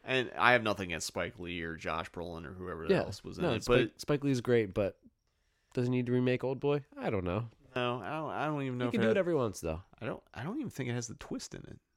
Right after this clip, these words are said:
Speaker 1: Is the other, man, why, I mean, I don't know how you remake Old Boy without that.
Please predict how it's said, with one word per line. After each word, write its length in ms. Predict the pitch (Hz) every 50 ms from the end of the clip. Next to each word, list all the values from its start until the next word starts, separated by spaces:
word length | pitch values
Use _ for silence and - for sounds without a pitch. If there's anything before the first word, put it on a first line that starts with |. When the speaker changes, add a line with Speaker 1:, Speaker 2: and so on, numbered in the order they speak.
| _ _ _ _ -
Speaker 1:
Is 80 | 117 107
the 120 | 107 101
other, 220 | 101 98 - 131 _ _ _ _
man, 180 | - 120 143 110 -
why, 300 | - 131 147 139 127 - - - -
I 80 | - 175
mean, 260 | 185 170 160 - - - -
I 80 | 147
don't 180 | 160 180 175 160
know 80 | 165 160
how 100 | 160 170
you 180 | 156 139 123
remake 420 | 113 135 147 143 131 127 120 - -
Old 200 | 120 135 131 120
Boy 180 | 107 101 90
without 380 | - - - - 65 67 - -
that. 260 | - - - -